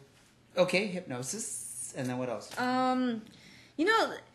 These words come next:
Speaker 2: it's funny 'cause I've done so many, and sometimes I forget 'cause it's such a long list.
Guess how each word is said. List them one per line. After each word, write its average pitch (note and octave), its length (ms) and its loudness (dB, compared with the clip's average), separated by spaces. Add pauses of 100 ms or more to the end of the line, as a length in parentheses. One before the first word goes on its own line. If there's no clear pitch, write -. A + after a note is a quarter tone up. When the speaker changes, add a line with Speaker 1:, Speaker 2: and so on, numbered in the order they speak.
(120)
Speaker 2:
it's - 240 0
funny D#4+ 220 10
'cause B3+ 120 2
I've B3+ 160 10
done C4+ 220 8
so C4 300 6
many, A#3 320 2
and A#3 80 -2
sometimes A3+ 400 -2
I G#3+ 100 4
forget G#3 380 0
'cause A3+ 120 -4
it's G#3+ 140 -4
such G#3 220 -2
a A3 80 2
long F#3 480 -2
list. F3+ 540 -2